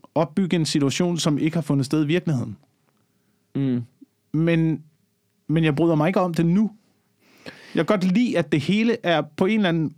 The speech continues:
Speaker 1: måde form for virkeligt.
Speaker 2: Ja,
Speaker 1: Og i
Speaker 2: ja.
Speaker 1: hvert fald, hvis det ikke er, så adresserer man, at det ikke er, er virkeligt. Og jeg ved godt, at det bliver sværere at gøre det interessant. Det er rigt-, at det er meget, meget nemmere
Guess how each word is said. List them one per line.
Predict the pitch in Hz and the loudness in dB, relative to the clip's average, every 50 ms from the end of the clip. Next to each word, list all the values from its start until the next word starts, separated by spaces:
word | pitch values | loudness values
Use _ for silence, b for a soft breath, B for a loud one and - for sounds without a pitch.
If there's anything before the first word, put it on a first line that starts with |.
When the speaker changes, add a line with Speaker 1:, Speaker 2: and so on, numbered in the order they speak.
| _ - | _ -14
Speaker 1:
måde | - 160 170 160 160 165 175 170 | -6 -2 0 2 2 2 2 0
form | - - 196 190 175 151 | 0 0 0 0 0 -2
for | - 165 | -2 -2
virkeligt. | 151 143 175 180 170 - 131 120 - - _ _ _ _ _ _ _ _ _ - | 0 0 0 -2 -2 -2 -4 -4 -6 -10 _ _ _ _ _ _ _ _ _ -6
Speaker 2:
Ja, | 156 147 135 131 117 92 - | -2 0 0 2 0 0 0
Speaker 1:
Og | |
i | 143 | 0
Speaker 2:
ja. | 156 | 2
Speaker 1:
hvert | 151 170 180 - | 2 2 2 2
fald, | 185 180 | 0 0
hvis | 170 175 156 | 0 0 0
det | - 160 | 0 0
ikke | 165 208 180 196 | 0 2 2 0
er, | 151 160 | 0 0
så | - - | 0 0
adresserer | 131 143 143 - - 156 - - 208 220 202 196 | 0 0 0 0 -2 -2 -2 0 0 0 0 2
man, | 175 143 127 117 - | 0 0 0 -2 -2
at | - 135 - - | -4 -4 -2 0
det | 147 | 0
ikke | 147 156 165 160 180 | 0 0 0 0 0
er, | 151 143 127 - - - | 0 0 -2 -2 -4 -2
er | 139 131 | -2 -2
virkeligt. | 131 160 175 165 185 170 143 | 0 0 -2 0 0 0 0
Og | 143 151 | 2 0
jeg | 147 151 | 2 2
ved | 214 247 233 | 0 0 0
godt, | - 196 190 185 | 0 0 -2 -2
at | - 165 131 | -4 -4 -4
det | - 165 | -4 -2
bliver | 147 170 160 143 | 0 0 0 0
sværere | - - - 156 170 175 185 202 208 202 - 151 | -2 -2 -2 0 0 2 2 2 2 0 0 -2
at | 139 | -2
gøre | - 156 143 143 | 0 0 0 0
det | 147 | 0
interessant. | - 156 143 135 - - - - - 202 - - - - _ _ _ B B B B B B B B B B B B B B B | 0 -2 -2 -4 -4 -6 -6 -4 -4 -4 -6 -6 -18 -20 _ _ _ B B B B B B B B B B B B B B B
Det | 160 160 | 0 0
er | 156 196 | 2 2
rigt-, | 214 185 - - | 0 -2 -2 -6
at | - - 147 - | -6 -4 -2 0
det | 190 | 2
er | 180 | 2
meget, | 180 180 214 220 | 2 2 2 2
meget | 214 202 202 208 | 2 2 2 2
nemmere | 196 185 190 190 202 208 226 214 196 | 2 2 2 2 2 2 2 2 0